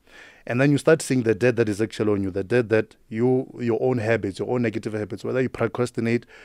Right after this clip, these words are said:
whether you're somebody who's hanging around with the wrong people, and you start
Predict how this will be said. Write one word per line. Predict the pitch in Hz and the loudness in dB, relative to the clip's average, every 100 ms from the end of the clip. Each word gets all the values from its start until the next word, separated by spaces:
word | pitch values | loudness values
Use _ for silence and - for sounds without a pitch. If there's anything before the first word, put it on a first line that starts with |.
| - - | -20 -8
whether | 117 117 | -4 0
you're | 120 | 0
somebody | 113 120 113 113 117 | 2 -2 -2 -2 -2
who's | 110 110 | -2 -4
hanging | 120 120 | -4 -4
around | 110 110 107 | -2 -2 -2
with | 107 | -4
the | 101 | -4
wrong | 107 110 | -4 -4
people, | 107 104 107 | -4 -4 -4
and | 110 | -4
you | 113 | -6
start | - 143 | -2 -4